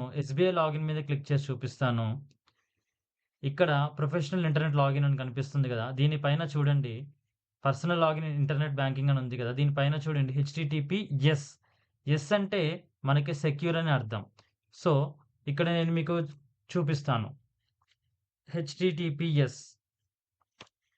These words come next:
అంటే Hypertext Transfer Protocol with Security. అంటే మనకి టీఎల్ఎస్ మీద రన్ అవ్వచ్చు, లేదంటే ఎస్ఎస్ఎల్ మీద రన్ అవ్వచ్చు. ఆ ఎస్ అనేది ఏదైతే సూచిస్తుందో ఇది వచ్చేసి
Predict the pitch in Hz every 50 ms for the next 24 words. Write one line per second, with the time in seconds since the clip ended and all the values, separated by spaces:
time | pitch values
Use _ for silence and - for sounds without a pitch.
0 | _ _ _ _ _ _ _ _ _ _ - 135 143 143 143 190 165 151 160 180
1 | _ _ _ _ _ _ _ _ _ _ _ _ _ _ _ _ _ _ _ _
2 | _ _ _ _ _ - - 147 151 151 143 180 180 151 143 185 175 - - -
3 | 156 151 147 143 143 175 151 143 151 143 139 139 165 165 160 - 135 131 143 -
4 | - - 143 143 156 - 143 202 - 165 156 143 147 165 165 151 143 143 131 110
5 | 110 - 123 135 131 160 196 247 302 - _ _ _ _ _ _ _ - 139 143
6 | 151 160 151 175 160 147 147 147 151 - - 165 165 175 180 180 180 143 151 175
7 | 175 170 175 170 170 170 170 170 170 175 175 - - - 202 220 226 220 143 139
8 | 147 156 156 165 170 196 190 - 151 143 156 160 - 175 170 165 165 160 160 156
9 | 151 143 131 123 117 117 110 - - - - - 135 139 135 139 151 151 - -
10 | 190 190 190 175 165 165 170 170 151 180 147 143 160 151 143 170 151 143 - 165
11 | 165 151 143 151 139 120 131 143 - - - - _ _ _ - 147 156 156 160
12 | 143 143 - 180 175 160 143 180 160